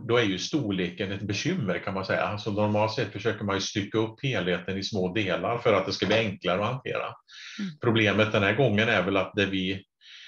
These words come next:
Speaker 1: det vi försöker att beskriva är ju ändå helheter och inte delar. Eh,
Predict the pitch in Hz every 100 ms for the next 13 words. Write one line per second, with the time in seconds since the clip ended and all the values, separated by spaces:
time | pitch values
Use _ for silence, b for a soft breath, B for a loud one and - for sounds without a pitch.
0 | B B - 113 101 95 101 107 95 101
1 | 98 107 - 117 90 90 107 135 104 87
2 | 95 123 131 113 95 107 104 87 87 151
3 | 123 - 87 92 143 120 90 71 - 123
4 | 139 127 139 87 73 62 113 110 _ -
5 | 117 98 92 85 82 87